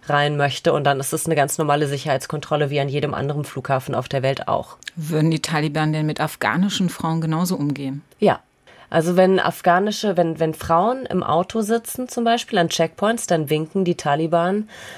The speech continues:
Speaker 1: die Autos, in denen Frauen sitzen, meistens sofort weiter. Die Taliban gehen durchaus sehr viel rauer mit afghanischen Frauen um, also im Sinne von, ähm, "Zieh mal dein Kopftuch gescheit an, Schwester." Aber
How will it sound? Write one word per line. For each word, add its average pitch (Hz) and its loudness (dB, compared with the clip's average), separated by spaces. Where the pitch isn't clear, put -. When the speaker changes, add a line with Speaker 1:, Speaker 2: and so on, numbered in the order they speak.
Speaker 1:
die - 2
Autos, 190 4
in 185 0
denen 180 4
Frauen 165 2
sitzen, 208 -2
meistens 143 0
sofort 190 -2
weiter. - -2
Die - 0
Taliban 185 6
gehen 180 4
durchaus 175 2
sehr 170 6
viel 160 2
rauer 160 4
mit 143 -8
afghanischen 151 0
Frauen 151 0
um, 196 2
also 143 -2
im 151 0
Sinne 160 2
von, 147 -2
ähm, 143 4
"Zieh 190 4
mal 147 4
dein 143 2
Kopftuch - 0
gescheit 131 -2
an, 131 0
Schwester." 139 0
Aber 170 4